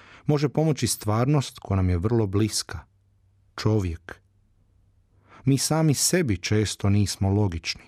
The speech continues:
Ne može nas se strpati u neku kutiju, u neku kategoriju. Ne može nas se opisati kroz par pojmova, jer smo kompleksni, jer smo živi. Drugi oko nas su još jedan dokaz za to.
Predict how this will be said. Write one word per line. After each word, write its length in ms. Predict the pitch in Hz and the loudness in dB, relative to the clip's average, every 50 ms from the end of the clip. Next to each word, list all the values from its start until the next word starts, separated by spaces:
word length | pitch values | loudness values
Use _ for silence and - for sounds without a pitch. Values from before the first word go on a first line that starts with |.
| _ _ _ _ _ _ _ _ _ _ _ _ _ _ - - - | _ _ _ _ _ _ _ _ _ _ _ _ _ _ -12 -4 0
Ne 100 | 113 117 | 2 2
može 200 | 123 123 120 120 | 4 4 4 2
nas 140 | 117 101 - | 2 2 0
se 140 | - - | -2 -4
strpati 560 | 107 - - - 139 127 - 120 104 - - 101 | -4 -4 -2 -4 -4 -2 -2 -6 -4 -2 0 2
u 60 | 101 | 2
neku 260 | 107 107 107 - 107 | 2 2 0 -4 -8
kutiju, 520 | - - 127 127 - - - 90 80 73 73 - - | -2 0 0 0 -2 -4 -8 -8 -8 -8 -8 -6 -2
u 120 | 104 98 | 0 2
neku 220 | 98 101 - - 98 | 2 0 -2 -4 -6
kategoriju. 720 | - 101 92 - 101 92 90 101 107 110 101 85 82 80 - _ _ _ _ _ _ _ _ _ - - - - - - | -4 -4 -4 -2 -4 -2 0 0 0 0 -2 -4 -8 -12 -16 _ _ _ _ _ _ _ _ _ -20 -20 -20 -12 -2 0
Ne 100 | 123 127 | 2 4
može 240 | 139 135 120 131 | 4 2 2 2
nas 200 | 131 127 107 - | 2 2 2 0
se 80 | - 123 | 0 0
opisati 600 | 123 107 - - 135 143 127 - 143 - - - | 0 -2 0 -2 -2 -2 0 -2 -4 -4 -6 -6
kroz 220 | - - 104 - - | -4 -2 -2 -2 -4
par 280 | - - 107 110 107 | -4 -2 -2 0 -2
pojmova, 640 | 98 _ - - 107 117 120 123 117 101 85 78 76 - _ _ _ - - - - _ _ _ - | -2 _ -2 0 0 2 2 2 2 0 -2 -6 -12 -14 _ _ _ -20 -20 -20 -20 _ _ _ -2
jer 140 | 113 110 98 | 0 0 0
smo 200 | - - 104 90 | -2 -4 -4 -4
kompleksni, 840 | - - 104 95 - - 113 113 101 - - - - - - _ _ _ _ _ _ - _ _ _ - - | 0 0 -2 0 0 -2 -2 -2 -2 -4 -6 -6 -8 -8 -18 _ _ _ _ _ _ -20 _ _ _ -4 -2
jer 140 | 117 101 85 | -2 -2 -2
smo 220 | - - 92 90 | -4 -6 -6 -4
živi. 500 | 78 73 98 101 95 90 78 78 76 - _ _ _ _ _ _ _ _ _ _ _ _ _ _ _ - | -4 -2 0 0 0 -2 -4 -6 -12 -16 _ _ _ _ _ _ _ _ _ _ _ _ _ _ _ -4
Drugi 420 | - 104 95 104 113 123 139 175 - | -2 0 2 2 2 2 0 -2 0
oko 280 | - 131 - - - 135 | -2 -2 -2 0 0 0
nas 180 | 143 139 127 | 2 2 0
su 280 | - - - - - 131 | -2 -4 -6 -2 0 0
još 300 | 120 135 143 131 - - | 2 2 0 -2 0 -2
jedan 220 | 139 139 139 127 113 | 0 2 2 0 2
dokaz 380 | 127 135 139 131 - 110 95 | 2 0 0 0 -2 -2 0
za 160 | 90 101 104 104 | 0 0 -2 -2
to. 220 | - - - 76 | -4 -10 -16 -16